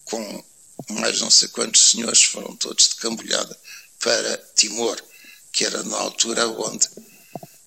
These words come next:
eh, não sei se, não, não conheço a história exatamente, mas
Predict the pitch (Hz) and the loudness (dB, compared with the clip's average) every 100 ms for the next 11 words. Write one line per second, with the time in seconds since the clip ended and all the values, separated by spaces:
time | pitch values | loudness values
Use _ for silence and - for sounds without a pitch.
0 | - - 120 - - 240 226 226 - 233 | -20 -14 -10 -8 -8 -10 -16 -20 -20 -20
1 | - - - - - - - - - - | -20 -20 -20 -20 -6 2 4 8 6 4
2 | - - - - - - - - - - | -6 -20 -20 -20 -20 -18 -18 -20 -16 -10
3 | - - - - - - - - - - | -10 -10 -14 -6 4 4 6 6 6 4
4 | - - 107 - 104 110 117 120 - - | 4 4 4 0 -4 -2 -2 2 2 2
5 | - 110 117 117 - - | -4 2 6 6 6 2